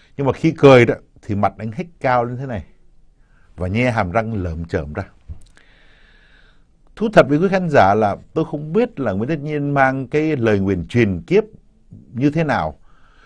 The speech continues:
Bởi vì Nguyễn Tất Nhiên mê con gái Bắc ghê lắm. Chúng tôi xin nhắc lại là đây là những kỷ niệm cá nhân, mong quý khán giả đại xá cho, tự nhiên đi nói chuyện cá nhân ra. Nhưng mà nó nói về cá tính của một người bạn, một nhà thơ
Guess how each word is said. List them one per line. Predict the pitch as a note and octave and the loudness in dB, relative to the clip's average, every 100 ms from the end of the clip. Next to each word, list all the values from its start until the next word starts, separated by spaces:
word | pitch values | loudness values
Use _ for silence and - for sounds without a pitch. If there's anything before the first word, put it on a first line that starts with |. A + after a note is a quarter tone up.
| - | -14
Bởi | G#2+ F#2 | -8 -2
vì | G#2 | 0
Nguyễn | G2 A2 B2+ C#3 | 0 -2 -4 -6
Tất | C3 | -6
Nhiên | C3+ A#2 A#2+ | -6 -4 -2
mê | B2+ A#2+ A2 G#2 | -2 -2 -4 -8
con | G#2+ | -10
gái | G2 A2+ | -10 -10
Bắc | C#3 - | -12 -10
ghê | D3 D3+ B2 | -6 -4 -6
lắm. | F2 - - - - - - - - - | -12 -18 -20 -20 -20 -20 -20 -20 -20 -14
Chúng | C3 | -2
tôi | C#3 B2+ | 2 2
xin | A#2 | 0
nhắc | D#3+ E3 | -4 0
lại | B2+ F#2 E2 E2+ | 0 0 -6 -8
là | G2+ | -4
đây | A#2+ | -2
là | A2 | -2
những | F#2+ G#2+ B2 | -6 -10 -8
kỷ | F#2+ | -8
niệm | G2+ F2 | -8 -10
cá | F2 C#3 | -6 -4
nhân, | F3 E3+ D3+ - - - _ - | 0 0 0 -6 -18 -20 _ -8
mong | A2+ C3 A#2 | 0 0 0
quý | C#3 D#3 - | -4 -4 -6
khán | - C#3+ | -10 -6
giả | A2 D#2 - - | -4 -6 -8 -16
đại | G#2 G#2+ A#2 | 0 2 2
xá | C3 D#3 F3 | 2 0 0
cho, | C#3+ B2 | -2 -4
tự | G#2 | -8
nhiên | G2+ A#2 | -8 -6
đi | B2 | -6
nói | B2 E3 - | -2 -2 0
chuyện | A#2 | -4
cá | G2 | -4
nhân | C#3 C3+ | -6 -4
ra. | B2 A2 - - - C3+ | -4 -6 -8 -20 -18 -10
Nhưng | C3 | -6
mà | G2+ | -4
nó | A2+ | -6
nói | B2 C#3+ | -6 -6
về | B2+ F#2 E2+ | -4 -6 -4
cá | A#2+ C3+ | -6 -4
tính | C3 D3+ | -6 -6
của | D3 | -6
một | A#2 F2+ F#2+ | -8 -8 -8
người | F#2 | -8
bạn, | D#2+ A2 F#2+ F#2+ | -2 -2 -2 -6
một | F#2 E2+ | -12 -10
nhà | F#2 | -10
thơ | E2+ A#2 A2+ | -6 -6 -6